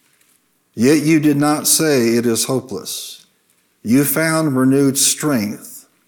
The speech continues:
therefore you did not faint."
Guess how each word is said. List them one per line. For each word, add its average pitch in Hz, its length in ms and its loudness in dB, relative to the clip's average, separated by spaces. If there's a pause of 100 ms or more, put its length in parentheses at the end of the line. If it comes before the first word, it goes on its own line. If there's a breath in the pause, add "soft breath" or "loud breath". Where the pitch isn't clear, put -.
(760)
therefore 139 520 0
you 131 180 2
did 127 220 0
not 113 280 -2
faint." 107 440 -6